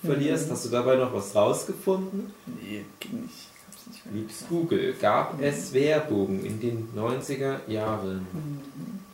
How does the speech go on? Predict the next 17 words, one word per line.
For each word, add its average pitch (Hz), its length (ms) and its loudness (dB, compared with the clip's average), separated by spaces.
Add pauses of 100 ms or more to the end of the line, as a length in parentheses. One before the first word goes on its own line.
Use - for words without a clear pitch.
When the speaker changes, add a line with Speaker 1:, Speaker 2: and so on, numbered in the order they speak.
(960)
Speaker 2:
Mach - 180 -6
doch 262 220 0
mal, 101 380 4
gib 196 220 4
mal 208 220 2
Speaker 1:
Ach, - 80 4
Speaker 2:
ein. 175 80 6
Speaker 1:
jetzt 226 240 8
soll 196 200 6
ich, - 180 0
ja? - 200 -2 (160)
Speaker 2:
Top-Werbung 196 1160 2
neunziger. 170 840 2 (140)
Speaker 1:
Okay, 262 360 -4 (240)
mach 247 180 0
ich - 180 -8
mal. - 120 -4